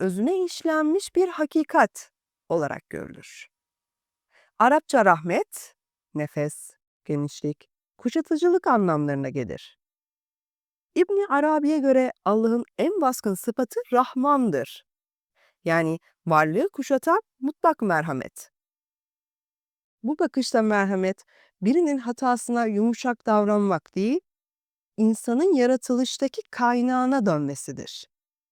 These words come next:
Tasavvuf ehli der ki, merhamet, insanın Rabbine benzeyen tarafıdır. Mevlana'ya göre merhamet, karşıdakinin hakikatini gören bir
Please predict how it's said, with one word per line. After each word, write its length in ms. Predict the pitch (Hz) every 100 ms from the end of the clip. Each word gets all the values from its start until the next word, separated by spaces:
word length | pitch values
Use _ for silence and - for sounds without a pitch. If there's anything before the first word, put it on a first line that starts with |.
| _ _ _ _ _ _ _ _ -
Tasavvuf 460 | 269 - 302 294
ehli 280 | 226 226 226
der 160 | 175 156
ki, 280 | - 151 - _ _ _ _
merhamet, 580 | 175 208 247 247 226 - _ _ _ _
insanın 480 | 208 214 - 226 262
Rabbine 500 | 202 196 196 214 240
benzeyen 480 | 185 170 165 175 180 -
tarafıdır. 720 | 151 147 - 143 87 - - _ _ _ _ _ _ _ _ _ _ _ -
Mevlana'ya 760 | 180 247 277 277 349 392 247
göre 260 | 208 175 165
merhamet, 640 | 160 156 165 156 220 - - _ _
karşıdakinin 680 | - 196 - 233 - 233 226
hakikatini 680 | 185 - 208 214 202 247 285
gören 380 | 180 165 165
bir 200 | 196 269